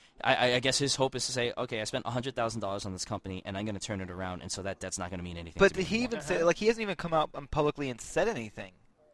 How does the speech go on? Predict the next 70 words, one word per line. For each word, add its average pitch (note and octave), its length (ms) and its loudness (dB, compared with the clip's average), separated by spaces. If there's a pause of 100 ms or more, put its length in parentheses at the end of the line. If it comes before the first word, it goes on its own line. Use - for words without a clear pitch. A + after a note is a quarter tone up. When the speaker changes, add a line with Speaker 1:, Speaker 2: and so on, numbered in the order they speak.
(360)
Speaker 3:
No. C#4 360 0
Speaker 1:
Yeah, G2 140 2
I C3 60 8
have D#3 120 8
no D3+ 120 10
idea C#3 220 10
what B2+ 120 4
this A#2 100 0
guy's G#2+ 220 4
Speaker 3:
Doesn't A#3+ 140 6
Speaker 1:
doing. - 120 0
Speaker 3:
have B3 120 2
Speaker 1:
Like, - 100 -2
Speaker 3:
to - 140 2
Speaker 1:
I, - 20 -2
Speaker 3:
be. D#3+ 100 0
Speaker 1:
yeah. B2 80 -8 (560)
Speaker 3:
Doesn't F#3 240 -4
have G3+ 240 -2
to D3+ 80 -6
be. D3 80 -4
Speaker 2:
But E3+ 100 4
you F#3 80 4
would E3+ 140 6
think A3 180 4
if F#3 80 0
you're E3 180 10
gonna, D3+ 200 6
Speaker 3:
Um, D#3 160 -8
Speaker 2:
you're C#3+ 220 2
gonna C#3+ 160 0
do C3 160 0
that, D#3 180 8
you C#3 80 -2
would B2+ 100 -4
come C3+ 160 0
out B2+ 120 6
and B2 80 -4
be B2 140 0
like, B2 160 4
at C#3+ 100 8
least D#3+ 180 4
say D#3+ 160 8
what D3+ 120 0
Ju-, C#3+ 200 4
Austin C3 260 6
just B2+ 100 -4
said. D3+ 140 2
You A#2+ 80 -2
know, A#2+ 140 2
like, A#2 180 4
"Yes, B2+ 240 6
I B2 100 6
just C3 200 0
bought A2 180 10
this F#2 100 2
Speaker 1:
Right. - 60 -4
Speaker 2:
company, A#2+ 340 -2
and A#2 140 -4
there's, A#2 180 0
I'm, A#2 320 0 (320)
I'm A#2 380 2
going B2+ 240 0
to B2 140 -4
turn C#3 240 0
it C3+ 100 0
around B2+ 320 6
and, A2 180 -6
you A2 100 -6
know, A2+ 220 -4